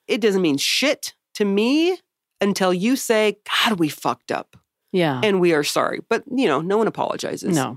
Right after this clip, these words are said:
Speaker 2: of course not.
Speaker 1: One more thing real quick. Eventually, three currents joined to end hostilities in the Mormon territory.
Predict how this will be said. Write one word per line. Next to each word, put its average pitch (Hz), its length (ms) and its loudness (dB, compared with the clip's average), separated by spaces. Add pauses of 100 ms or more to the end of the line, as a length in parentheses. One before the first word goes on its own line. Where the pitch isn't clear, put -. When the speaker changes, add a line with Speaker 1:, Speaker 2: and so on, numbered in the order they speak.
(100)
Speaker 2:
of - 80 -20
course - 220 -2
not. 131 160 -6 (120)
Speaker 1:
One 269 180 4
more 269 120 2
thing 190 220 0
real 147 140 0
quick. - 260 -4 (340)
Eventually, 277 640 2
three 233 440 0
currents 202 800 -2 (240)
joined 143 640 2
to 180 200 -2
end 190 240 0
hostilities 151 760 0
in 151 460 0
the 156 180 -2
Mormon 143 300 0
territory. - 600 -4